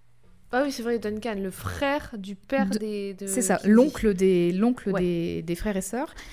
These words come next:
Speaker 1: Donc
Speaker 2: Et donc,
Speaker 1: Brian,
Speaker 2: euh,
Speaker 1: ok.
Speaker 2: Brian, c'est le mec de Duncan, et en fait, il, il est à l'hôpital depuis plusieurs mois. Il était dans le coma, il vient
Speaker 1: C'est
Speaker 2: d'en sortir,
Speaker 1: Brian ou
Speaker 2: et c'est
Speaker 1: Duncan ?
Speaker 2: Brian.
Speaker 1: Ok.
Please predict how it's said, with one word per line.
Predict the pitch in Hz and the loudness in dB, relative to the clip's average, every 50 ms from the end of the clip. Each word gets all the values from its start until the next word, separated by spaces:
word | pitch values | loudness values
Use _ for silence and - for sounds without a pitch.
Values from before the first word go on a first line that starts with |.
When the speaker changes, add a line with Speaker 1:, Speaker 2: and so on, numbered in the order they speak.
| - - - - | -18 -16 -12 -6
Speaker 1:
Donc | 196 185 | 0 2
Speaker 2:
Et | 196 | 4
donc, | 226 262 269 | 4 4 2
Speaker 1:
Brian, | - - 220 | 4 4 4
Speaker 2:
euh, | 190 185 185 185 - - | 4 4 2 2 0 -4
Speaker 1:
ok. | 196 - - - - - - - - - - - - - - - - - - | -10 -16 -16 -18 -18 -16 -16 -16 -16 -16 -18 -20 -20 -20 -20 -20 -12 -4 0
Speaker 2:
Brian, | 214 214 220 214 247 254 254 | 2 6 6 8 8 6 6
c'est | 254 202 | 4 2
le | 185 180 | 2 2
mec | 214 254 240 | 2 2 2
de | 214 202 | 0 -2
Duncan, | 185 180 180 180 175 233 262 302 302 | 0 0 0 0 0 0 0 0 2
et | 247 | 0
en | 196 185 | 0 0
fait, | - 262 285 - - | 0 -2 -2 -4 -4
il, | 202 196 - - - | -8 -8 -8 -6 -4
il | 196 190 190 | -2 0 0
est | 185 | 2
à | 170 170 | 2 2
l'hôpital | 202 220 226 233 220 247 247 233 | 2 0 0 -2 -2 0 0 0
depuis | 202 190 - 202 | 0 -2 -4 -6
plusieurs | 185 - 220 202 196 190 180 185 | -4 -2 -2 0 2 2 2 2
mois. | 185 185 220 277 220 214 190 185 185 - | 2 2 0 -2 -2 -6 -8 -8 -6 -4
Il | 196 196 190 175 | -2 -2 -2 -2
était | 175 - 262 277 | -2 -2 0 0
dans | 247 208 | 2 0
le | 196 | 0
coma, | - - 180 180 233 277 320 269 - - - 175 | 0 0 0 0 0 -2 -4 -8 -8 -6 -2 0
il | 180 180 175 170 | 0 0 0 -2
vient | 160 - 247 254 | -2 0 0 2
Speaker 1:
C'est | 247 | 2
Speaker 2:
d'en | 190 | 0
sortir, | - 202 233 262 | 0 0 0 0
Speaker 1:
Brian | 294 302 294 | 0 0 0
ou | |
Speaker 2:
et | 240 | 0
c'est | 208 226 214 | -2 -2 -4
Speaker 1:
Duncan ? | 208 208 214 196 190 190 185 - - _ - - - - | -4 -6 -8 -8 -10 -10 -14 -16 -20 _ -20 -20 -20 -10
Speaker 2:
Brian. | - 185 240 262 254 175 156 151 - - - - - - - | -2 2 2 4 4 2 -2 -6 -12 -16 -20 -20 -20 -18 -14
Speaker 1:
Ok. | 208 202 | -14 -14